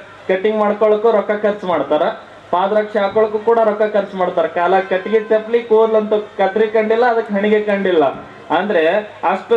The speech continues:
ಸರಳ ದೊಡ್ಡ ಸಂಕಲ್ಪವನ್ನ ಇಟ್ಕೊಂಡಿರುವಂತ ಮಹಾರಾಜರು ಅಂತಂದ್ರೆ ಅದು ಪರ್ವತಲಿಂಗ ಮಹಾರಾಜರು ಅನ್ನುವಂತ ಮಾತನ್ನ ಹೇಳಿ, ಬದುಕು ಪುಸ್ತಕದ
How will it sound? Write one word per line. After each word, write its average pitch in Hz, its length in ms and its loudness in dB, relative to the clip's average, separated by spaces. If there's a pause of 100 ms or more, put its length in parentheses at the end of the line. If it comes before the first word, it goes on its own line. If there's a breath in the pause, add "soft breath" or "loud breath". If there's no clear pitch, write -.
(100)
ಸರಳ 220 300 0 (580)
ದೊಡ್ಡ 208 220 0 (140)
ಸಂಕಲ್ಪವನ್ನ 233 640 0
ಇಟ್ಕೊಂಡಿರುವಂತ 214 600 0 (140)
ಮಹಾರಾಜರು 190 420 2
ಅಂತಂದ್ರೆ 208 380 2
ಅದು 185 180 -2
ಪರ್ವತಲಿಂಗ 202 580 0
ಮಹಾರಾಜರು 180 360 0
ಅನ್ನುವಂತ 180 320 0 (120)
ಮಾತನ್ನ 170 400 0
ಹೇಳಿ, 196 240 2 (520)
ಬದುಕು 190 360 2 (400)
ಪುಸ್ತಕದ 196 520 0